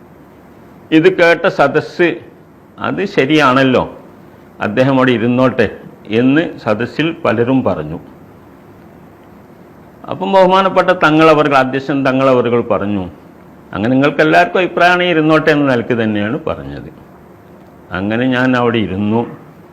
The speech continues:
അങ്ങനെ കത്ത് എടുത്ത് വായിക്കാൻ തുടങ്ങിയപ്പോൾ എൻ്റെ സ്നേഹിതൻ നദ്വി ഉസ്താദ് പറഞ്ഞു, "നിങ്ങളോട് അധ്യക്ഷൻ ഇറങ്ങിപ്പോവാൻ പറഞ്ഞിട്ടുണ്ടല്ലോ,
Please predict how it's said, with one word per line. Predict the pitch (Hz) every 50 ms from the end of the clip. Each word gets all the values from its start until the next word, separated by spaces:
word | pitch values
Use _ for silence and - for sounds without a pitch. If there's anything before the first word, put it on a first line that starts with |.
| - - - - - - - - - - - - - - - - - - - - - - 104
അങ്ങനെ | 110 120 127 127 127 - 120
കത്ത് | 110 - - 151 147 135
എടുത്ത് | 131 139 135 143 135 123
വായിക്കാൻ | 120 127 131 131 - 135 143 135 123
തുടങ്ങിയപ്പോൾ | 123 113 117 113 113 117 110 - - 107 98 80 64 - - - - - - -
എൻ്റെ | 113 117 117 113 -
സ്നേഹിതൻ | 110 107 110 113 120 104 117 113 104 85 80 - - - - - - - - - - - - - - - - - - - - - - - - - - - 135 127
നദ്വി | 131 135 127 139 143 160 147
ഉസ്താദ് | 156 - 139 131 127 127 110
പറഞ്ഞു, | 107 101 104 104 107 104 95 - - - - - - - - - - - - - - - - - - - - - - - - - - - - - - - - - - - - - - - - - - - - - 120 123
"നിങ്ങളോട് | 131 143 156 170 180 180 180 180 185 175 151
അധ്യക്ഷൻ | 143 143 143 147 180 175 175 - 185 180 180 165 - - - - 135
ഇറങ്ങിപ്പോവാൻ | 139 147 147 156 170 160 - 160 147 151 156 160 165 165 156 160
പറഞ്ഞിട്ടുണ്ടല്ലോ, | 139 131 139 139 143 147 143 147 135 131 127 127 123 120 117 107